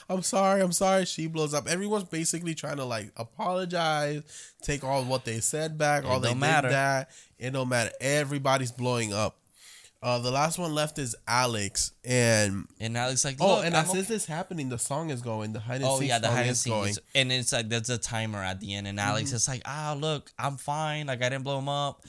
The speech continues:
Speaker 1: Yeah.
Speaker 2: You know, I, I was confused, blah blah
Speaker 1: Yep.
Speaker 2: blah." And then the song is like, "Three, two,
Speaker 1: Ooh,
Speaker 2: one,"
Speaker 1: one.
Speaker 2: and he fucking blows up.
Speaker 1: So <laughs> this is my question, and I don't know if it was just because it was perfect timing.
Speaker 2: Mm-hmm.
Speaker 1: So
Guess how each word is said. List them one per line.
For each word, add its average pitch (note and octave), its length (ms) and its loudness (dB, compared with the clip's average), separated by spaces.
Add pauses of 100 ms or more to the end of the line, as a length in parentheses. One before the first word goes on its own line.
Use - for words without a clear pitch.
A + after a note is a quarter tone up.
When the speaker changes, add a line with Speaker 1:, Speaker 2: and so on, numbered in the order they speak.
Speaker 1:
Yeah. A2+ 220 2
Speaker 2:
You F#2 80 2
know, C3+ 80 0
I, C3+ 280 0
I C#3+ 180 2
was D3+ 180 -2
confused, D#3 960 0
blah C3 80 -4
blah G#2+ 120 0
Speaker 1:
Yep. A#2 80 0
Speaker 2:
blah." C#3 400 4 (220)
And G#2+ 160 -4
then A2 120 -2
the G#2+ 80 -2
song A2 240 -2
is G#2+ 100 -4
like, G#2+ 240 -6
"Three, F3 440 -6 (360)
two, E3 640 0
Speaker 1:
Ooh, - 60 -16
Speaker 2:
one," F#3 720 4
Speaker 1:
one. - 80 -12
Speaker 2:
and A#2 200 2
he A#2 120 0
fucking A2 480 -2
blows G#2+ 320 0
up. F#2+ 260 -2
Speaker 1:
So - 180 4
<laughs> - 640 4
this E4 280 6
is C#4+ 120 4
my A#3+ 180 6
question, F3 580 4
and E3 180 -2
I E3+ 140 2
don't F#3+ 80 -4
know F#3 80 0
if F3 120 -4
it F3+ 60 -2
was D#3+ 160 -2
just D3 140 -4
because C#3 260 0
it C3 60 2
was B2 100 2
perfect C3 460 2
timing. E2+ 640 -4
Speaker 2:
Mm-hmm. A2+ 200 -2 (420)
Speaker 1:
So D#3 680 -2